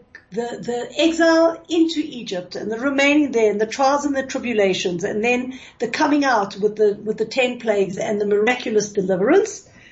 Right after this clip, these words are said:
was a prototype for future exiles. Now we know that we have four exiles.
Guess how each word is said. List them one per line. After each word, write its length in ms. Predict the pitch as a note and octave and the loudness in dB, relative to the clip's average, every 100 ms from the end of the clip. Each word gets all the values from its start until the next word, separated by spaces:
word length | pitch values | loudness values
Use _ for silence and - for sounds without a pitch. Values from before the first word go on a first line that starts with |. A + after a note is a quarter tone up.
| _ | _
was 140 | - F3 | -6 -4
a 60 | |
prototype 840 | G3+ - D4 D4+ D4+ - C4+ C#4 C#4 - _ _ | -2 2 4 2 -2 0 2 2 -2 -18 _ _
for 240 | _ A3+ G#3 | _ -2 -2
future 680 | - B3 B3+ C4+ A3+ G#3 - | -4 -8 -4 0 0 0 -4
exiles. 800 | G#3 F3+ F3 D#3 E3+ - - - _ _ - | -4 -2 -4 -6 -8 -12 -16 -18 _ _ 0
Now 240 | G#3 A3 | 4 4
we 120 | A3 | 4
know 200 | A3 B3+ | 4 4
that 240 | B3+ A3 A3 | 2 0 -4
we 100 | G3+ | -4
have 220 | F#3+ - - - | -4 -6 -12 -18
four 320 | - C#4 C4 | -2 2 4
exiles. 640 | C4 C4 C4+ C#4 D#4 D#4+ | 4 2 2 4 2 0